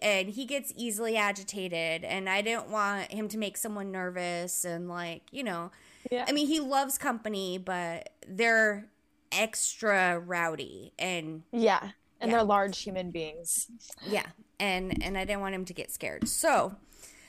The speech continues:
Speaker 1: I kept him with me, and then I needed to get up. Um, I don't even remember why. My boyfriend had laid down. Um, he, like, he had just got, brought the boys here, and then he just laid down next to me real quick and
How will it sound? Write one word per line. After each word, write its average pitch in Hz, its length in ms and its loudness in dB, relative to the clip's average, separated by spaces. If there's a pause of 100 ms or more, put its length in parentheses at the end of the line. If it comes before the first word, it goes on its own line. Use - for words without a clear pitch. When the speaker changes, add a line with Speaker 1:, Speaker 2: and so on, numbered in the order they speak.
(120)
Speaker 1:
I - 80 -2
kept 320 280 4
him 330 140 4
with 277 100 0
me, 302 340 -2
and 262 160 2
then 254 280 4 (380)
I 311 500 4
needed 233 360 -2
to 247 80 -4
get 220 180 2
up. 233 380 4 (400)
Um, 208 320 -2
I 254 80 -8
don't 453 160 -6
even 302 120 -4
remember 208 320 -2
why. 202 520 -2 (280)
My 254 100 4
boyfriend 359 400 2
had 233 240 4
laid 185 240 0
down. 175 460 0 (500)
Um, 202 540 2
he, 202 180 -2
like, 220 180 2
he 285 60 -2
had 269 100 -2
just 254 180 -4
got, - 180 -4 (200)
brought 240 220 0
the 240 40 -6
boys 220 600 -4
here, 214 380 0
and 208 160 0
then 202 160 -2
he 226 440 -4
just 208 240 -6
laid 202 160 0
down 208 180 0
next 214 240 -2
to 196 60 -10
me 185 100 -4
real 185 200 -2
quick 190 380 -4
and 185 200 -6